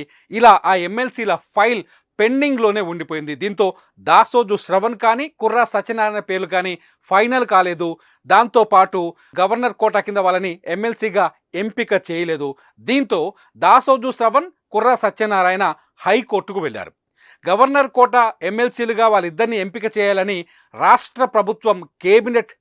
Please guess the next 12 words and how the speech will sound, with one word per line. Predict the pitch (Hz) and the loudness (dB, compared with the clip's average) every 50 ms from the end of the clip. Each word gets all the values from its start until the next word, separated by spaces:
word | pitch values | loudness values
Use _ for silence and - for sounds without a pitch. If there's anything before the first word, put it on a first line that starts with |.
| _ - | _ -12
నిర్ణయం | 123 156 185 202 233 262 269 | -10 -10 -8 -4 -4 -4 -4
తీసుకున్నప్పటికీ | 262 - 233 208 - - 208 196 185 - 202 180 165 - 196 190 185 - _ _ _ _ _ | -4 -6 -10 -12 -10 -10 -8 -8 -6 -6 -6 -8 -8 -8 -8 -8 -8 -8 _ _ _ _ _
కేబినెట్ | - 208 233 220 247 240 240 - _ - | 0 2 2 2 0 -2 -4 -4 _ -8
నిర్ణయాన్ని | 185 190 208 220 214 208 214 214 208 175 160 _ _ _ _ 120 120 156 | -8 -6 -4 -2 -2 -2 -2 -4 -6 -8 -10 _ _ _ _ _ -6 -4
గవర్నర్ | 170 190 233 240 226 247 247 233 - - | -2 0 0 0 0 -2 -2 -4 -4 -4
ఆమోదించకపోవడం | 151 165 190 208 226 220 185 208 202 - 190 165 196 - - 180 185 190 185 156 - _ _ _ _ - | -2 -2 -2 -2 -2 -4 -4 -6 -10 -10 -8 -8 -8 -6 -4 -4 -2 -2 -2 -2 -6 _ _ _ _ 0
చట్టవిరుద్ధమంటూ | 208 208 - _ - 262 254 208 214 202 214 175 160 208 185 185 185 - - 180 160 165 170 _ | 0 0 0 _ 0 0 2 2 0 0 0 0 0 -2 -2 -2 -6 -6 -6 -6 -6 -6 -8 _
వాళ్ళు | - 156 170 170 151 - - | -4 -2 -2 -2 -4 -6 -4
హైకోర్టులో | 170 196 185 - 208 202 - 214 196 175 165 _ _ _ _ _ _ - | -6 -4 -2 -2 -4 -2 -2 -4 -4 -4 -6 _ _ _ _ _ _ -4
పిల్ | 254 262 269 240 | -4 -2 -2 0
దాఖలు | 208 190 170 - 151 135 131 | 0 0 0 0 -6 -12 -12
చేశారు. | 117 - - 113 101 92 - | -12 -14 -12 -14 -14 -14 -18